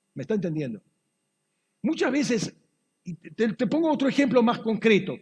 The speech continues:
y te, lo, lo mencioné lo, los otros días. Yo voy a trabajar en un lugar, o yo voy a estudiar determinada cosa.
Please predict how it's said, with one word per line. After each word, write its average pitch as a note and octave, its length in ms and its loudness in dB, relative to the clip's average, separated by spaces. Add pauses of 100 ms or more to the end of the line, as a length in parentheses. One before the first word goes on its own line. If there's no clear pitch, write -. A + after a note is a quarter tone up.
(1040)
y G3 60 0
te, A#3 220 0
lo, A#3+ 200 6
lo A#3+ 160 4
mencioné B3 440 2
lo, B3 140 4
los G3+ 220 -4
otros G#3 240 -2
días. E3 320 -2 (320)
Yo D#4+ 180 2
voy F4+ 100 6
a D#4+ 120 6
trabajar C4 580 4
en B3 120 4
un A#3 100 0
lugar, A3 240 2
o F#3 40 -2
yo C4 160 -2
voy E4 100 4
a D4+ 60 2
estudiar C4+ 480 0
determinada A3+ 580 0
cosa. F3 400 -6